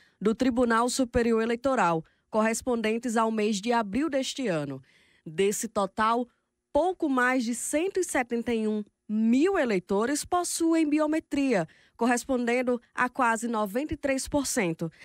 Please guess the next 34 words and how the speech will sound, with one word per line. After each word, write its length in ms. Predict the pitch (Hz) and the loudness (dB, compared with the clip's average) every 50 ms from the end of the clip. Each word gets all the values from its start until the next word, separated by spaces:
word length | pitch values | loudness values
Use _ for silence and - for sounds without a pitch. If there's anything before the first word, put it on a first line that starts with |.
| - _ - | -20 _ -2
além 480 | - 185 196 202 208 240 294 320 277 | 0 0 2 2 2 0 0 -2 -2
de 160 | 233 247 240 | -2 -2 -2
doze 460 | 214 190 233 240 240 226 196 208 233 220 | 0 0 0 0 0 0 0 -2 -2 -2
mil 320 | 220 220 220 247 285 294 | -2 -2 -2 0 0 0
novecentos 800 | 269 262 240 240 233 247 233 - - 294 294 330 339 349 311 311 | 2 2 2 2 0 -2 -4 -4 -4 -4 -2 -2 -2 -2 -2 -4
e 60 | 294 | -4
cinquenta 420 | - - 294 277 285 269 247 269 254 | -4 -6 -6 -4 -2 -2 -2 -2 -2
e 40 | |
nove 380 | 240 226 214 220 233 233 240 285 | 0 0 0 0 0 0 -2 -4
sem 240 | - - - 277 277 | -4 -4 -4 -4 -4
biometria. 800 | 254 285 285 277 277 294 294 - - 208 196 175 151 147 143 139 - - - - - - _ _ - | -2 -2 0 0 0 -2 -4 -4 -4 -2 0 0 0 0 -2 -6 -8 -16 -20 -20 -20 -20 _ _ 0
Para 240 | 180 180 180 185 | 2 2 2 2
o 40 | 190 | 0
chefe 440 | 185 - - 214 226 240 233 - 262 | -2 0 0 0 0 0 -2 -4 -2
da 200 | 202 208 196 196 | 0 0 0 0
trigésima 680 | - - 233 254 240 208 233 254 277 294 277 285 262 233 | 0 -2 -4 -4 -2 0 0 0 0 0 0 0 -2 -2
quarta 460 | - - 214 202 208 196 - 226 202 | -2 0 0 0 0 -2 -4 -4 -4
Zona 420 | 185 170 165 190 214 262 339 339 294 | -4 -2 0 0 2 2 2 2 0
Eleitoral 480 | 254 220 196 - 214 196 185 175 175 | 0 -2 -2 -2 0 0 2 2 0
de 140 | 175 196 294 | 0 0 0
Mossoró, 560 | 302 254 202 190 - - 185 165 165 190 220 | 0 0 0 0 0 0 0 0 2 0 0
Márcio 460 | 226 208 185 196 226 208 - - 220 | 0 0 0 0 -2 -2 -2 0 0
Oliveira, 540 | 190 180 170 147 151 170 190 214 202 185 156 - - - - _ _ _ - | 2 2 0 0 0 0 0 0 0 0 -2 -4 -8 -18 -20 _ _ _ -4
a 140 | - 185 202 | 0 2 2
movimentação 840 | 202 214 262 302 311 311 285 285 277 277 285 262 - - 254 240 | 4 4 4 2 2 2 0 0 0 0 -2 -2 0 0 0 0
nos 200 | 240 233 220 196 | 0 0 0 -2
últimos 340 | 233 220 - 214 202 202 180 | -4 -4 -4 -2 -2 -2 0
dias 420 | 165 175 190 196 226 240 240 233 | 0 -2 -2 0 0 0 0 -2
para 300 | - - 220 196 196 196 | -2 0 0 2 2 0
regularização 1200 | 190 185 185 254 277 269 285 294 294 285 277 269 262 254 233 226 208 196 196 - - 226 220 220 | -2 -2 -2 -2 -2 0 0 0 0 2 0 0 0 0 0 0 0 0 0 0 0 0 0 0
de 120 | 202 214 190 _ _ _ - | 0 -2 -4 _ _ _ 0
título 420 | 233 262 330 - - 359 294 262 | 2 2 2 2 2 2 2 2
de 140 | 196 208 233 | 2 2 2
eleitor 500 | 220 220 196 - - 196 190 214 294 | 2 2 0 0 0 2 2 2 0